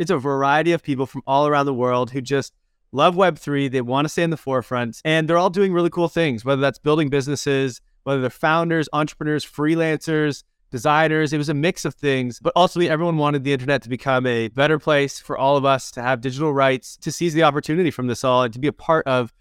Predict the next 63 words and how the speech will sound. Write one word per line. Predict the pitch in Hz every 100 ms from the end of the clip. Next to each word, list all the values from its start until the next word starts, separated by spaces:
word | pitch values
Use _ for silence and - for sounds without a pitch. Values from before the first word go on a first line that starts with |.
| _ _
building | 156 151 143
and | 127
creating | - 135 135
in | 123
the |
space. | - - 131 117
So | - 143
it | 127 _ -
was | 135 127
really, | 175 185
really | 165 156
cool | - 151
to | 139
meet | 135
all | 131 131
of | 120
you | 127 123
and | 123 123 117 117
really, | 139 160
really | 151
excited | 139 147 131
for |
that. | 135 131
We're |
gonna | 143 151
have | 143
more | 143 135 135
in | 127
the | 117
future. | - 127 - 127
If | 117
you're | 135 135
not | 151 156
yet | 139
a | 123
pro | 139 135
member, | 123 123
I | 120
highly | 117 147 139
recommend | 127 120 120 117 120 117
you | 117
do | 139 135
so | 143 123
'cause | 113
we | 120
are | 123
building | 120 123 120 120
one | 117
of | 107
the |
coolest | - 139 120
communities, | - 123 117 117 120
I |
think, | 113 117 104 -
in | 127 113
this | 110 110
space. | - 127 123 - -
Probably | - 170 139
should | 156
have |
been | 139
my | 131
gratitude. | 120 123 113 131 120 -